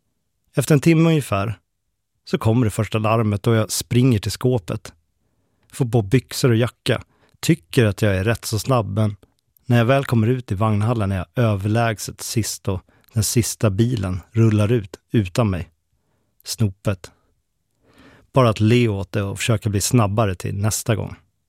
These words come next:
Det tar ett tag att komma in på en brandstation. Det finns bara ett visst antal nummer och någon måste sluta eller gå i pension för att numret ska gå vidare. Mitt nummer är sex.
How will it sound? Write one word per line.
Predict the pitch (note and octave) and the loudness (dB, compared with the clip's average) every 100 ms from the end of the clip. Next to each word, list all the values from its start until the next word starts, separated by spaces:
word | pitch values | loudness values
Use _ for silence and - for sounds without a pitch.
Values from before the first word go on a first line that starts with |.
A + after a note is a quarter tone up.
| _ _ _ _ _ _ _ _ _ _ _ _ _ _ _ _ _ _ _ _ _ _ - | _ _ _ _ _ _ _ _ _ _ _ _ _ _ _ _ _ _ _ _ _ _ -2
Det | D3 | 0
tar | - F3+ | 4 4
ett | F3+ | 4
tag | - G2 F#2+ | 0 -2 -2
att | F#2+ | -6
komma | - A#2+ G#2+ | 0 2 4
in | B2+ A2 | 2 0
på | G#2 | -4
en | F#2+ | -4
brandstation. | G#2 G2+ - A2 A#2 A2 - _ _ _ _ _ _ _ _ _ - | -4 -4 -4 -4 -4 -6 -14 _ _ _ _ _ _ _ _ _ -4
Det | A#2 | 0
finns | D#3 B2+ | 2 2
bara | A2 | 0
ett | G2 | -2
visst | G#2+ A#2 - | -2 -2 0
antal | A2+ G#2 G#2 | -2 0 0
nummer | G2+ A#2+ A#2 G2 G#2 | 0 2 0 -2 -4
och | G#2+ _ _ _ - | -6 _ _ _ -2
någon | C#3 C#3+ B2+ D3 A#2 A#2 | 2 4 2 0 -2 -6
måste | - C3 A#2+ | -4 -2 -2
sluta | - - D3 B2 - D#3+ - | -4 -2 -2 -2 -6 -4 -2
eller | C#3 B2+ | 0 2
gå | A2 | 2
i | |
pension | G2+ G#2+ - D3 G#2+ G2 | 0 -2 0 0 0 -2
för | - | -4
att | F#2+ | 0
numret | G#2+ B2 B2+ G2 | 2 4 2 -2
ska | - A2 | -4 -4
gå | G2 | -2
vidare. | A2 A#2+ B2 B1+ - _ _ _ _ _ _ _ _ _ _ _ _ _ _ _ | -4 -6 -8 -8 -10 _ _ _ _ _ _ _ _ _ _ _ _ _ _ _
Mitt | B2+ B2+ | 0 0
nummer | B2 C3 | 0 -2
är | A#2 | -4
sex. | - - - - - - | -6 -6 -8 -10 -16 -16